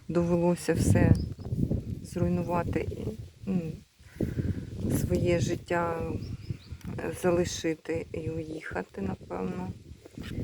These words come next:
От. І стосовно відносин, якщо це були тільки відносини, чоловік, ну, ця друга л-, половина вас, е, дуже сильно підло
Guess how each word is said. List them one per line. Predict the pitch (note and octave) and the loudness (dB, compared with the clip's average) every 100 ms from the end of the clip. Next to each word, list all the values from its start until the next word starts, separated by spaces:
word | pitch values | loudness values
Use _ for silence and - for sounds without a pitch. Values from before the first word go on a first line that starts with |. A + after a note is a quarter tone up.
| - - - - - - - | -6 -8 -12 -12 -16 -16 -12
От. | E3 E3 - - - _ _ _ _ _ _ _ _ _ _ _ _ _ _ _ _ _ - | -10 -10 -12 -20 -20 _ _ _ _ _ _ _ _ _ _ _ _ _ _ _ _ _ -8
І | F#3 G3+ A3 A3 - _ _ _ _ _ - | -2 0 2 0 -4 _ _ _ _ _ -20
стосовно | - - - G3 G3 F#3 F3+ E3+ - _ | -16 -16 -4 2 4 4 2 -2 -6 _
відносин, | E3 F#3+ F3 G3 F#3+ D#3 - - D#3 - | -2 0 6 6 6 4 0 -2 -2 -4
якщо | - F3 - - F#3+ | -6 -8 -6 -2 -2
це | - - | -4 -6
були | E3+ F3+ F#3 | -2 2 2
тільки | F3 F3+ - E3+ | 0 -8 -8 -4
відносини, | E3+ D#3 F#3+ G3+ G3 - F#3 E3+ | -2 2 4 4 2 0 0 -2
чоловік, | - - - E3 E3+ G3 - - - - - - - - - | -4 -2 0 0 2 0 0 -8 -14 -14 -18 -18 -16 -16 -2
ну, | A#3 F3+ | 0 0
ця | - - F3+ | 0 2 2
друга | D#3+ F#3 E3+ F3+ | 2 0 4 2
л-, | E3 C#3 - - - | 2 -2 -6 -8 -6
половина | F3 F3 E3+ F#3+ G#3+ G#3+ | -2 -2 2 6 8 6
вас, | F#3+ E3+ E3+ - - | 4 0 -2 -6 -8
е, | D3+ D#3+ | -8 -4
дуже | D#3 F3+ F3+ F3+ | -4 -2 -4 -4
сильно | - G3+ F3+ E3+ E3 - | 0 4 4 2 -2 -4
підло | F3+ D#3 D#3 D#3+ | -4 -2 0 -2